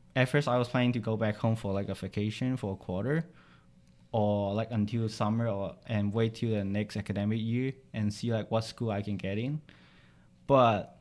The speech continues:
sadly, I got into a car accident and, um, I have to stay and do some treatment and deal with the,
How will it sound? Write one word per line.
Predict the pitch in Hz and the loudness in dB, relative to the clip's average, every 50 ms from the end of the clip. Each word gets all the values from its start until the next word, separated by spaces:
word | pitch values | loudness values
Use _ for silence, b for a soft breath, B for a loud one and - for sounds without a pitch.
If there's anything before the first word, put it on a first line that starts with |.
| _ - - | _ -18 -4
sadly, | - - 190 196 175 - 127 123 131 151 156 | 4 8 10 10 10 10 6 4 6 6 6
I | 131 127 | 6 4
got | - 143 139 | 4 4 6
into | 131 117 123 113 | 6 6 6 4
a | 107 | 2
car | 110 - 131 120 123 | 0 2 4 4 6
accident | 95 110 117 131 - - - 113 107 104 104 107 113 139 165 170 - - - - _ _ - - _ - - _ - - _ - - | 6 4 2 2 0 -2 -2 0 2 2 2 2 2 2 0 0 -2 -6 -18 -20 _ _ -20 -20 _ -20 -20 _ -20 -20 _ -2 2
and, | 123 117 117 117 117 113 113 113 113 113 113 113 110 113 113 113 - - - - | 4 4 6 6 4 4 4 4 4 4 2 2 2 2 0 -2 -4 -6 -6 -2
um, | 117 110 110 110 110 110 - - | 0 2 2 2 2 0 0 -2
I | - 117 127 | -2 0 2
have | 139 127 120 | 2 2 0
to | 120 107 | 0 -2
stay | - - - 123 120 120 120 120 120 120 - - | -2 -2 0 2 4 4 4 4 2 0 -2 -4
and | - 120 110 107 107 107 107 107 107 107 | -4 -2 -2 0 0 0 0 -2 -2 -4
do | - 120 117 117 117 117 117 113 | -2 -2 0 0 0 0 -2 -2
some | - 117 113 110 107 | -2 0 0 0 0
treatment | - - 120 120 117 120 123 123 123 123 123 123 120 120 - - | 0 -2 -2 -2 0 2 2 4 4 6 4 4 4 2 0 0
and | 113 107 104 110 104 | -2 0 0 0 0
deal | - 120 120 117 | 0 2 2 2
with | 113 107 101 - | 2 0 -2 -2
the, | - 101 95 95 92 - | -2 -2 0 0 -2 -4